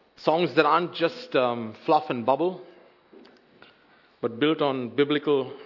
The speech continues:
solid theology. We sing theology. And so thank you to Benji for leading us in those songs and choosing them and directing our hearts and minds to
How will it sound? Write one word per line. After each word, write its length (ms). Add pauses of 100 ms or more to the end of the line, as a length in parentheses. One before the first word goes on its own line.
(140)
solid 400 (1040)
theology. 480
We 140
sing 500 (220)
theology. 500 (1800)
And 220
so 100
thank 260
you 60
to 100
Benji 400
for 520
leading 320
us 180
in 80
those 240
songs 340
and 140
choosing 440
them 200
and 240 (640)
directing 340
our 140
hearts 360
and 140
minds 460
to 500